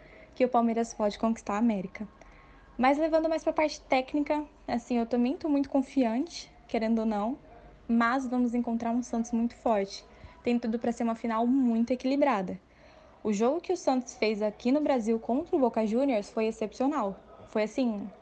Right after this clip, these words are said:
se a gente conseguir encontrar algum erro no time do Santos, foram pouquíssimos, mas que jamais custaria uma classificação. E se a gente comparar esse jogo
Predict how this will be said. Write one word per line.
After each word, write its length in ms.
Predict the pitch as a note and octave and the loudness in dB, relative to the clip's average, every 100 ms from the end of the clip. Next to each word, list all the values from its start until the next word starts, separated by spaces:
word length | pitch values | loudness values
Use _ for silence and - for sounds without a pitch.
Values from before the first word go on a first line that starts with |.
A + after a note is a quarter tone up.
| - | -10
se 120 | - | -2
a 40 | |
gente 180 | A3+ A#3+ | 0 0
conseguir 600 | - C4+ C#4 A#3 A#3+ A#3+ | 0 -2 -2 0 0 2
encontrar 400 | A#3 A#3 A#3 A#3 | 0 0 0 2
algum 300 | A#3 B3 D4+ | 2 2 2
erro 340 | B3+ D#4+ D#4+ C#4 | 4 2 2 0
no 80 | B3 | 0
time 220 | A#3+ A3+ | -2 -4
do 100 | A3 | -4
Santos, 400 | - B3 F4 - | -4 -2 -2 -4
foram 260 | B3+ D4+ | -4 -2
pouquíssimos, 880 | F4 G4 G4 - E4+ - G3+ G3 - - - - - - _ _ | -2 -2 -2 -2 -2 -2 -8 -8 -12 -20 -20 -20 -20 -20 _ _
mas 240 | A3+ A#3 A#3+ | -2 -2 -2
que 420 | C4 C#4 C#4+ C4+ | -2 0 0 2
jamais 500 | C4 C#4+ B3 B3 B3+ | 2 2 2 0 0
custaria 400 | C4 - B3+ A#3 | -6 -2 -2 0
uma 140 | A#3+ | -2
classificação. 840 | A#3+ A#3 - B3 C#4+ D4 A#3+ G#3+ G#3 - - - - - - - | -2 -4 -6 -4 -4 -2 -2 -2 -4 -16 -20 -20 -20 -20 -20 -8
E 80 | A#3 | 0
se 80 | C4 | 2
a 20 | |
gente 200 | C#4+ - | 2 0
comparar 760 | E4 F4 F#4 C4 B3 C4 A#3 - - - - | 0 2 4 4 4 2 -2 -10 -20 -20 -6
esse 280 | A3+ A3+ B3+ | -2 0 0
jogo 480 | A3 A3 G#3 G3+ G3+ | 0 2 0 0 -6